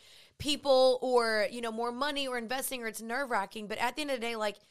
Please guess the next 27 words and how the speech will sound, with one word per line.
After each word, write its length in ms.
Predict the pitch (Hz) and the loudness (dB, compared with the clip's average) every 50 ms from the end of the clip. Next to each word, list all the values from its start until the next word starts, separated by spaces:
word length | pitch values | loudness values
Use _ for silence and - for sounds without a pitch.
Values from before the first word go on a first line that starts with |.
| _ _ _ _ - | _ _ _ _ -10
if 140 | 254 247 | -8 -8
you 420 | 220 214 233 254 277 294 311 320 - 240 | -8 -6 -6 -4 -4 -4 -4 -6 -8 -8
love 280 | 226 226 226 233 214 | -4 -2 -2 0 0
it 140 | 220 202 - - | -2 -4 -4 -4
and 140 | 226 208 - | -6 -8 -6
it 240 | - 226 226 - | -6 -8 -8 -6
just 360 | - 247 233 233 - - - - | -6 -6 -6 -4 -6 -8 -10 -12
fuels 640 | - - - - 269 262 294 311 330 330 302 226 220 | -20 -18 -12 -8 -6 -4 -2 -2 -2 -2 -2 -4 -8
you 200 | 240 233 214 214 | -8 -6 -6 -4
and 140 | 226 226 233 | -6 -6 -8
you 80 | 247 | -8
feel 280 | 226 - - 262 254 262 | -10 -10 -10 -6 -4 -4
like 160 | 285 285 269 | -4 -4 -6
it's 140 | 247 226 - | -8 -8 -6
helping 360 | 214 226 240 233 262 240 220 | -4 -4 -4 -4 -6 -10 -10
people 360 | - - 220 202 214 220 202 | -10 -12 -12 -8 -6 -6 -6
and 140 | - 214 220 | -6 -6 -8
you 120 | 226 226 | -8 -10
feel 160 | - 254 254 262 | -10 -8 -6 -4
like 140 | 262 247 | -4 -4
God's 260 | 214 226 220 220 220 - | -2 -2 -2 -2 -4 -8
called 340 | - - 220 226 247 233 | -6 -2 0 0 0 0
you 80 | 247 226 | -4 -8
to 120 | 214 226 | -8 -6
this, 200 | 220 208 202 - | -6 -6 -4 -4
or, 140 | - 233 226 | -4 -4 -2
like, 180 | 220 214 208 | 0 0 -2